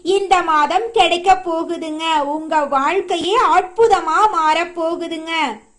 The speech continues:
வாழ்க்கையில மேலும் நல்லதெல்லாம் நடக்க நீங்க செய்யக்கூடிய பரிகாரம் என்ன பாத்தீங்கன்னா, உங்க வீட்டுக்கு பக்கத்துல இருக்கக்கூடிய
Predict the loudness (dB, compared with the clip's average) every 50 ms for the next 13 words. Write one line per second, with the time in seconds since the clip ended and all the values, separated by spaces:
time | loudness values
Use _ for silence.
0 | _ _ -8 -4 0 0 0 0 0 -2 0 0 0 2 2 2 2 4 4 2
1 | 2 2 -2 -6 -4 -2 0 0 0 0 0 -2 -4 -4 -2 0 4 4 4 4
2 | 4 4 4 4 6 6 4 2 2 0 2 2 0 0 0 0 2 2 2 0
3 | -2 -6 -8 -8 -8 -8 -8 -6 -4 -4 -4 -4 -4 -4 -2 -2 0 0 0 0
4 | 0 2 2 2 0 0 0 0 0 2 2 4 2 2 0 -2 -6 -4 -4 -2
5 | 0 2 2 4 2 2 -2 -8 -10 -8 -8 -8 -2 0 2 4 4 2 2 0
6 | -6 -20 -18 _ -6 -4 -4 -4 -2 0 2 2 2 2 2 0 -2 -2 -2 -2
7 | -4 -4 -2 -2 -2 0 2 2 2 2 0 0 -2 -2 0 0 -2 -4 -2 -2
8 | -2 -2 -2 -2 -4 -4 -2 -2 -2 2 2 2